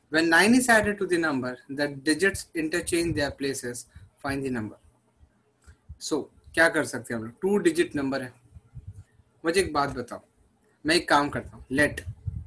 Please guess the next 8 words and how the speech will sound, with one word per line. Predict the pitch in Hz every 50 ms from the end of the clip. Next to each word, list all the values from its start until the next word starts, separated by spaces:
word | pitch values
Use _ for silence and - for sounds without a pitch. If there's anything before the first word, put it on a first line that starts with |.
| - _ _ _ _ _ _ _ _ -
let | 156 170 170
the | 190 208 190
unit | 185 190 196 196 202 -
place | 190 185 180 175 - 156
be | 180 185 151
x, | 123 - - - - - - - _ - _ _ - - - - - - _ _ _ _ - - - - - - 143 139 147 147 170 160 151
let | 160 170 165 156
the | 156 160